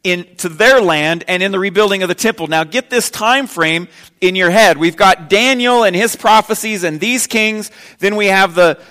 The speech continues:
then we ha-, um, so we had Babylon, and then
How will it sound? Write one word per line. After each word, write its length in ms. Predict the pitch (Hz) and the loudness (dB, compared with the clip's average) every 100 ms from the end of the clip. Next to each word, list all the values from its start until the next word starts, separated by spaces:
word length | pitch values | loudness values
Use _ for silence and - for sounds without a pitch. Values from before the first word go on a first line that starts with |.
| _ | _
then 180 | 185 190 | -6 -4
we 140 | 185 | -2
ha-, 240 | 180 170 - | 0 0 2
um, 400 | 156 147 123 104 _ _ _ _ _ _ - | 2 2 -2 -8 _ _ _ _ _ _ -14
so 140 | - | -4
we 120 | 180 175 | 0 2
had 220 | 170 131 | 2 4
Babylon, 640 | 196 226 226 220 226 214 | 4 6 6 6 4 4
and 240 | - 160 | -2 -2
then 240 | 196 226 | 0 0